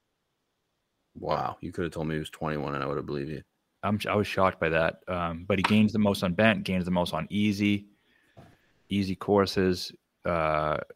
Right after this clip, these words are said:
Speaker 2: and just his, his driving distance, um, gained is bananas. Let me just see real quick. I was looking at it earlier and I was like, "Jesus Christ." Um, he, and there's a place, obviously, he's gonna have a, a wedge into everything.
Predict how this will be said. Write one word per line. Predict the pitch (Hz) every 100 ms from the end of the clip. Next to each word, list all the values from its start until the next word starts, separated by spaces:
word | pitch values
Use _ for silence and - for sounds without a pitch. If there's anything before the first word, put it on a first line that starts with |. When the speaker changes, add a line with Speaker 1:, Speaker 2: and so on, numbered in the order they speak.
| _
Speaker 2:
and | 90 87
just | 82 - - -
his, | 98 117 - -
his | 127 127
driving | 117 104 120
distance, | 120 - 127 - _ - -
um, | 95 90 85 80 80 _ _ _ _ _ -
gained | 90 95 117 - _ _ _ _ _ _ _ _ _ -
is | 85
bananas. | - 87 82 85 80 73 - - - _ _ _
Let | -
me | 82
just | 85 -
see | 90
real | - 85
quick. | - - - - _ _
I | 95
was | 95
looking | 98 98
at | 87
it |
earlier | 82 85 78
and |
I | 78
was |
like, | 80 82
"Jesus | - 104 82 -
Christ." | - - 87 87 - - - _ _ _ _ _ _ -
Um, | 82 78 78 76 76
he, | 92 87 82 80 80 _ _ _
and | 101
there's | 104 101
a |
place, | - 95 90
obviously, | 90 87 92
he's | - 110
gonna | 117
have | 113
a, | 101 - 90
a |
wedge | 92 92
into | 87 82
everything. | 80 80 80 -